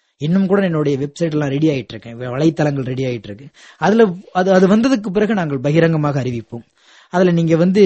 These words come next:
வெளிநாட்டுல இன்னைக்கு இருக்கிற தமிழர்கள், இந்தியர்கள் இருக்காங்க இல்லைங்களா, யார் வேணாலும் பங்கு பெறலாம். அதுலயே அவருடைய படிவத்தை,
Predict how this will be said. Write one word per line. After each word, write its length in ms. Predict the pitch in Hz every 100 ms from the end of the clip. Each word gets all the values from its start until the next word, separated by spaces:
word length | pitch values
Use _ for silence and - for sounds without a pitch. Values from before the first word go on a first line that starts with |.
| 165 123
வெளிநாட்டுல 540 | 135 175 214 - 202
இன்னைக்கு 240 | 190 175 165
இருக்கிற 220 | 160 151
தமிழர்கள், 460 | 143 151 147 143 135
இந்தியர்கள் 360 | 139 143 131
இருக்காங்க 280 | 120 120 117
இல்லைங்களா, 300 | 110 110 101 - _ - _ -
யார் 280 | 127 156 160
வேணாலும் 460 | 180 202 240 254
பங்கு 240 | 185 151 143
பெறலாம். 360 | 131 113 104 -
அதுலயே 320 | 135 156 175
அவருடைய 320 | 165 143 139
படிவத்தை, 500 | 131 139 156 139 147